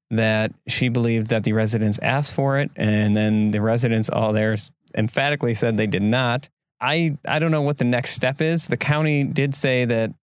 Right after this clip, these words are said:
they did make another final approval, that that's what they were gonna go with, this two-year drawdown. So people around that lake would not have it for recreational purposes for two years.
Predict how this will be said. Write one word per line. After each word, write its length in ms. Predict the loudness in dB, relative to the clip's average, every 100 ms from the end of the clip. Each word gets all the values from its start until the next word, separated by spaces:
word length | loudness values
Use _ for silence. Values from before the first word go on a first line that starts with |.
| _ -2
they 120 | 0
did 280 | 0 0 0
make 200 | 0 2
another 300 | 2 2 0
final 380 | 0 0 0
approval, 480 | 0 0 0 0 -2 -2
that 160 | -2 -4 -4
that's 180 | -2 0
what 100 | 0
they 100 | 0
were 80 |
gonna 140 | 2 0
go 180 | 0 0
with, 160 | -2
this 160 | -4 -4
two-year 400 | -2 0 0 0
drawdown. 540 | 0 0 0 -2 -4 -8 _ _
So 100 | -4
people 260 | -2 0 0
around 340 | 0 0 0
that 240 | 0 0 -2 -2
lake 300 | 0 0 -2
would 100 | 0
not 240 | 0 0
have 260 | 0 0 0
it 160 | -4
for 100 | -2
recreational 600 | -2 0 0 0 0 0
purposes 420 | 0 -2 0 0 -2
for 140 | -4
two 140 | -2
years. 360 | 0 0 -2